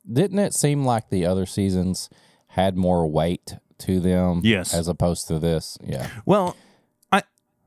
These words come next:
Speaker 2: yes, yes and no. Um, no, because, like, this, this was such a, a pivotal portion of the Mandalorian story.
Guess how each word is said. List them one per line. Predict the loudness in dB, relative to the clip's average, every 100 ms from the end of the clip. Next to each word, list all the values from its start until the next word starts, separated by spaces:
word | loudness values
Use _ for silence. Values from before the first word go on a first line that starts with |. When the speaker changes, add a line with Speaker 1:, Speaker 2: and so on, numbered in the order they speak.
| _ _ _ _ _ _ -4
Speaker 2:
yes, | 2 4 4 0
yes | 2 0 2 2
and | 2 2 2
no. | 2 2 2 -2 -6 _ _ _ _ _ _ _
Um, | 2 2 2 0 0 -2 -6 _ _ _ _ _ _ _ _ _ _ _ 0
no, | 2 4 2
because, | 2 2 2 4 2
like, | 0 0 -4
this, | -6 0 2 0 -4
this | -2 -2 0
was | 0 0
such | 0 0 0 0 0
a, | 2 0 0 -2 -6 _ _ _ -8
a |
pivotal | -8 -8 -8 -4 -4 -4 -6 -8 -14 _ _ _ _ _ _ _
portion | -8 -6 -6 -8 -10 -14 -18 _ _ _ _ _ _ _ -2
of | 0
the | 0
Mandalorian | 0 0 0 0 0 -2 -4
story. | -6 -4 -2 -2 -4 -10